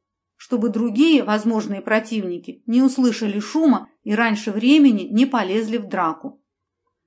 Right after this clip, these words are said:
Смирнов уже спускался по лестнице. Он вопросительно посмотрел на меня, я кивнула и приложила палец к губам,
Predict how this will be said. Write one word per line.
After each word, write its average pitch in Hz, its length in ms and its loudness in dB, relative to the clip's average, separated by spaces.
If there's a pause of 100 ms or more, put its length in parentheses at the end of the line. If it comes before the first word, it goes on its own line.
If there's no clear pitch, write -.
Смирнов 233 680 4
уже 226 240 0
спускался 254 640 -2
по 262 180 0
лестнице. 185 680 -8 (480)
Он 302 260 4
вопросительно 220 800 -2
посмотрел 208 600 -2
на 294 100 8
меня, 277 420 6 (260)
я 220 220 0
кивнула 226 680 4
и 214 80 -12
приложила 190 640 -2
палец 240 440 0
к 220 40 -12
губам, 185 540 -4